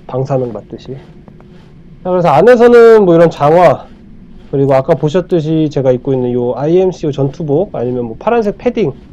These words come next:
뭐 이런 간단한 아이드-, 아이템들이랑 뭐 먹을 수 있는 먹거리들, 배급 식량 뭐 요런 것들 좀 있었죠.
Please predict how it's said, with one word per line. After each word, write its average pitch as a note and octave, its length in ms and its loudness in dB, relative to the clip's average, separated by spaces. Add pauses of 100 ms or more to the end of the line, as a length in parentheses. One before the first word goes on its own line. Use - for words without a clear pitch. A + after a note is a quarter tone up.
(360)
뭐 C3 100 -6
이런 C#3+ 100 -2
간단한 E3+ 440 0
아이드-, C#3+ 420 -2
아이템들이랑 D3+ 840 -2 (340)
뭐 A#2+ 100 -12
먹을 F#3 440 2
수 - 180 -10
있는 D3 220 -4
먹거리들, B2+ 580 -2 (640)
배급 B2 300 -10
식량 A#2 580 -8
뭐 A2+ 120 -10
요런 C#3+ 260 -4
것들 A#2+ 440 -8
좀 B2+ 160 -10
있었죠. B2+ 440 -12